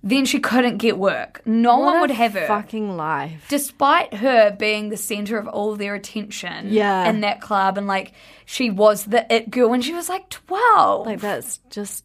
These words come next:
Speaker 2: fucking disgusting on the adults' behalves.
Speaker 1: Yeah, I know. So this is just a little bit, I mean, there's so much you could read into about Drew Barrymore,
Speaker 2: Mm-hmm.
Speaker 1: and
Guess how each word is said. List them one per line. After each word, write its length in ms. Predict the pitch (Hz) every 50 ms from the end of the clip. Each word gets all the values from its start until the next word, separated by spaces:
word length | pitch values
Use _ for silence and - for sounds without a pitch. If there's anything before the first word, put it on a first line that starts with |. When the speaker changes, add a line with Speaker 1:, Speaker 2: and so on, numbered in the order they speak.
| _ _
Speaker 2:
fucking 480 | - - - 233 220 220 - 254 269
disgusting 580 | 262 277 269 - - 214 196 190 - 202 190 185
on 160 | - 180 180 - -
the 160 | 180 180 180
adults' 300 | 165 170 165 151 - -
behalves. 680 | - - 160 151 160 143 107 - - - - - - - _ _ - -
Speaker 1:
Yeah, 160 | - 254 277 254
I 120 | - 240 240
know. 320 | 240 262 269 208 175 -
So 160 | 208 - 247
this 240 | 240 214 240 247 -
is 160 | 311 302 285
just 240 | - - 254 254 254 -
a 60 | - 226
little 260 | 226 220 214 226 220
bit, 180 | 226 220 214
I 40 | 220
mean, 140 | 233 233 226
there's 200 | 220 226 220 -
so 240 | - - 233 214 202
much 180 | 208 202 202
you 80 | 196 214
could 180 | 208 208 196 190
read 180 | 202 196 196 196
into 220 | 196 196 - 208
about 240 | 196 196 196 190 -
Drew 120 | 190 185
Barrymore, 400 | 175 196 196 190 190 190 185 190 185
Speaker 2:
Mm-hmm. 80 | 175
Speaker 1:
and 340 | 190 220 208 202 220 233 -